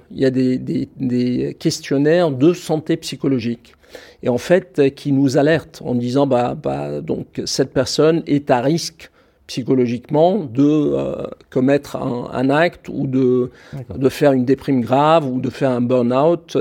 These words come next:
Speaker 1: Et à ce moment-là, donc, il faut qu'elle soit prise en charge sur le plan psychologique.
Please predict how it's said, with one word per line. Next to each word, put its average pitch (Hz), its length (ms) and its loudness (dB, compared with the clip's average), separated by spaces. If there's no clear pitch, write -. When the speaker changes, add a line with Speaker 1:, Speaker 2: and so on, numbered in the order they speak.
Speaker 1:
Et 131 280 -2
à - 220 -4
ce - 140 -10
moment-là, 123 460 2
donc, 139 300 -2
il 123 120 -6
faut 180 240 -4
qu'elle 127 200 -4
soit 135 300 -2
prise 151 260 -8
en 127 100 -2
charge 156 380 -2
sur - 180 -4
le 127 120 2
plan 156 200 -2
psychologique. 147 760 -6